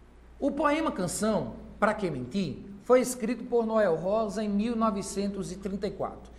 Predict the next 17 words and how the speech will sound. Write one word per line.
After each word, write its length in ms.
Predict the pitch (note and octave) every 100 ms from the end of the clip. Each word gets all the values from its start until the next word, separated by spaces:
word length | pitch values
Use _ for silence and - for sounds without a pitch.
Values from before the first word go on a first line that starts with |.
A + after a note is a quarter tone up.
| - -
em 140 | F3+
parceria 560 | E3+ F3+ - F3 F#3 G#3
com 180 | G#3 G3
o 40 |
compositor 640 | F#3+ E3+ E3 D#3 D#3 E3+
paulista 760 | E3+ D3+ C#3 F3+ F#3+ - G3 - - - -
Oswaldo, 560 | G3+ E3 D#3 C3 A2 - - - - -
o 60 |
Vadico. 400 | D3 F3+ C#3 G#2+ - - - - - -
Caetano, 720 | C#4+ C4 B3 B3+ C4 F3 -
em 80 | G3+
mil 300 | G3+ A3 D4
novecentos 480 | B3+ G3 F#3 F#3 E3
e 40 |
oitenta 260 | E3+ D#3+ C#3+
e 40 |
dois, 460 | C#3+ F#3+ F3+ - -